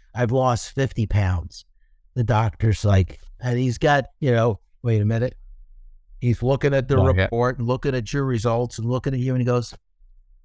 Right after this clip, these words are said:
Speaker 1: "That's satisfactory."
Speaker 2: Yeah.
Speaker 1: You know, you're completely deflated,
Speaker 2: Yeah.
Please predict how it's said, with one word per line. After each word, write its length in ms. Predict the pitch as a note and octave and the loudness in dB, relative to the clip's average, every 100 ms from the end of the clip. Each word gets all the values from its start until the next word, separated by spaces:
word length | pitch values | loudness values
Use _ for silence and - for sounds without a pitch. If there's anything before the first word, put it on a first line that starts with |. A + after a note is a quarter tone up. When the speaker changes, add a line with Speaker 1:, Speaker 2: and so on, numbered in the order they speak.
| - | -10
Speaker 1:
"That's 200 | C4 - | -8 -4
satisfactory." 920 | A#3 A3+ G#3+ - A#3 A3+ - F#2+ - - - - | -2 0 0 -4 -4 -4 -6 -8 -8 -12 -20 -4
Speaker 2:
Yeah. 160 | G2+ F2 - - - - - - - | -2 -2 -4 -20 -20 -20 -20 -20 -8
Speaker 1:
You 160 | E3+ F3+ | -2 2
know, 300 | E3+ D#3 C#3 - | 4 2 0 -4
you're 220 | E3 F#3+ | -2 0
completely 560 | F#3 E3 - D3 D3 C3+ | 0 -4 -2 -2 0 -2
deflated, 540 | B2 - B2 A2+ G2+ - - - - B2 | -2 -2 -2 -2 -8 -12 -20 -20 -6 0
Speaker 2:
Yeah. 160 | F2 | 0